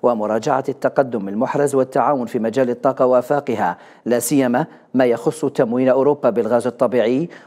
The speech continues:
والربط الكهربائي والطاقات المتجددة وتطوير الهيدروجين.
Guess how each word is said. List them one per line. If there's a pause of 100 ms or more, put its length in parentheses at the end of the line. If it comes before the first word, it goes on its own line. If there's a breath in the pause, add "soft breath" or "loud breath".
والربط
الكهربائي
والطاقات
المتجددة
وتطوير
الهيدروجين.